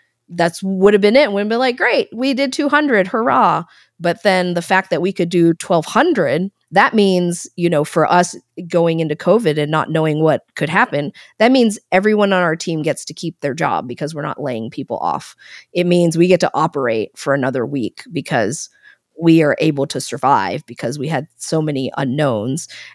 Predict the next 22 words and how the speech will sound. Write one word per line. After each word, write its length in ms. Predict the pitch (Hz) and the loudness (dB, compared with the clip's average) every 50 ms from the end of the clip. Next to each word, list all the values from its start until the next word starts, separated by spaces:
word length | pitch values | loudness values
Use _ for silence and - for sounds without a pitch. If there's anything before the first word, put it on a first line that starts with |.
| _ _ | _ _
And 180 | 185 190 190 185 | 2 2 2 4
so 240 | - 208 190 185 | 4 4 6 6
being 240 | 180 175 190 226 247 | 4 4 2 2 4
able 340 | 240 233 220 202 202 196 185 | 2 2 2 2 2 2 2
to 140 | 175 - 165 | 2 0 -2
have 720 | 151 156 165 151 165 165 170 170 170 165 170 165 - - _ - | -2 -2 -4 -2 0 2 2 2 2 0 -4 -8 -16 -20 _ -10
a 80 | - | -10
partner 640 | 151 - - 165 175 - 151 151 131 127 139 139 160 - _ _ _ _ _ _ _ _ | -10 -2 -4 -4 -4 -2 -6 -4 -4 -2 -2 -4 -6 -8 _ _ _ _ _ _ _ _
in 180 | 170 170 165 160 | 0 0 0 0
that 200 | 156 143 - - | -2 -4 -6 -10
space 460 | - - 165 151 143 151 156 - - | -6 -4 -2 -2 -2 -2 -4 -6 -4
that 160 | 170 147 143 | -4 -2 -2
is 160 | 151 143 147 | -2 -2 -2
willing 480 | 143 147 156 165 190 214 214 180 170 160 | -2 2 4 4 4 4 2 0 0 -2
to 100 | 156 151 | -4 -6
take 300 | - - 139 110 - - | -6 -6 -8 -8 -8 -10
risks 420 | 139 143 120 - - - - - - | -10 -8 -8 -8 -10 -12 -14 -16 -10
and 140 | - 147 147 | -8 -6 -6
is 160 | 139 143 151 | -6 -6 -4
willing 340 | 147 156 165 175 185 175 160 | 0 2 4 4 4 2 2
to 80 | 143 147 | -2 -6
try 600 | - - - 143 139 127 131 127 131 123 143 160 | -8 -6 -2 0 0 0 0 0 -2 -4 -6 -8